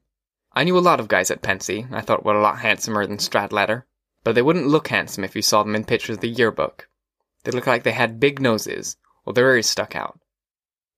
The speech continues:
I've had that experience frequently. Anyway,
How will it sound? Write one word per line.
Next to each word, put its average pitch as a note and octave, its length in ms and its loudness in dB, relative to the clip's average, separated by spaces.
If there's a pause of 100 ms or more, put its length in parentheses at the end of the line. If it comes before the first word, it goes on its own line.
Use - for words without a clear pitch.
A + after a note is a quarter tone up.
(160)
I've C#3 140 0
had C3+ 180 0
that C#3 160 4
experience G2 540 -4
frequently. E2 640 -6 (1200)
Anyway, A2 400 -2